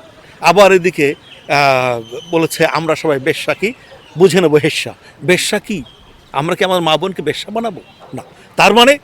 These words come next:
এগুলো এক একটা ক্লু দিয়ে, এক একটা জায়গা দিয়ে গভর্নমেন্টকে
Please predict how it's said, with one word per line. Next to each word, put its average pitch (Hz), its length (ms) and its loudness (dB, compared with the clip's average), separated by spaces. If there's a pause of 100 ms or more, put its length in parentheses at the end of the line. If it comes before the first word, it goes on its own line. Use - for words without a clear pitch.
(360)
এগুলো 196 360 4
এক 190 200 0
একটা 262 240 2
ক্লু 254 340 0
দিয়ে, 247 260 4
এক 214 220 -2
একটা 214 220 -2
জায়গা 165 380 0
দিয়ে 190 200 0
গভর্নমেন্টকে 170 580 -2